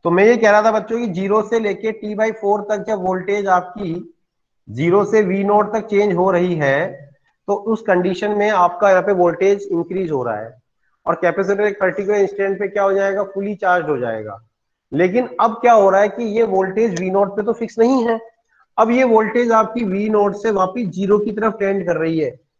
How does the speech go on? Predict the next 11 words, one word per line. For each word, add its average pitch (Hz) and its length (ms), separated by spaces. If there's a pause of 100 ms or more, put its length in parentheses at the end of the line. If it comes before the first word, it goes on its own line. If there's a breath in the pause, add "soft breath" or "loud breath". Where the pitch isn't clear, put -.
(140)
यानी 170 300
कि 202 140
कैपेसिटर 180 500
क्या 180 180
हो 170 140
रहा 180 100
है, 180 80
डिस्चार्ज 127 460
हो 135 120
रहा 139 340
है। 147 120